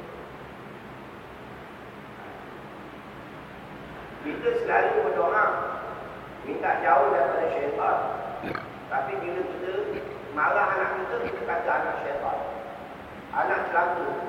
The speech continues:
Minta maaf tu. Sebab itu saya selalu pesan pada diri saya dan tuan-tuan, puan-puan saya. Jangan berkata benda-benda yang buruk terhadap anak. Kerana ada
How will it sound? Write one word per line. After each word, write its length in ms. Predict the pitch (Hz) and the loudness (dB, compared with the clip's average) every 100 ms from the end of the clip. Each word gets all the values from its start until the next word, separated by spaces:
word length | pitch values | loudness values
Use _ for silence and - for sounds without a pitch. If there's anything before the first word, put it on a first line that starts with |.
| - - - - - - - - - - - - - - - - - - | -6 -8 -10 -12 -12 -12 -12 -12 -14 -14 -14 -14 -14 -14 -14 -12 -12 -12
Minta 200 | 151 - | -4 -2
maaf 280 | 190 - 208 202 | 2 4 4 2
tu. 60 | - - - - - - - - - - - - - - | 0 -2 -6 -8 -10 -10 -12 -12 -14 -14 -14 -14 -14 -2
Sebab 120 | 165 | 2
itu 140 | 165 - | 2 2
saya 180 | - 123 120 | 2 2 4
selalu 260 | 135 131 - - | 4 4 2 0
pesan 220 | - - - - - - - | 0 0 -2 -4 -8 -10 -6
pada 200 | - 139 151 | 0 0 2
diri 200 | 147 143 | 0 0
saya 280 | - 160 - - | 2 4 4 2
dan 120 | - - | 0 0
tuan-tuan, 480 | - - - - - - - - - - - - | 0 0 0 2 2 2 -2 -4 -6 -8 -10 -8
puan-puan 360 | 127 127 131 135 | -4 -2 0 0
saya. 200 | - - - - - - - - | 0 -2 -6 -8 -8 -10 -10 2
Jangan 560 | 170 175 196 - 214 | 4 4 2 2 2
berkata 480 | 202 - - 160 - - - | 0 4 4 4 -2 -4 -4
benda-benda 580 | - 175 - 160 160 175 | -4 -4 -2 -4 -2 -2
yang 160 | 160 160 160 | 0 0 0
buruk 360 | 147 - 185 - - - | -2 -2 -2 -2 -4 -4
terhadap 360 | - - - - - | -2 0 0 2 0
anak. 180 | - - - - - - - - - - - - | 0 -4 -6 -8 -10 -10 -12 -12 -12 -14 -10 2
Kerana 360 | - - - | 4 6 4
ada 320 | 160 - - | 6 6 6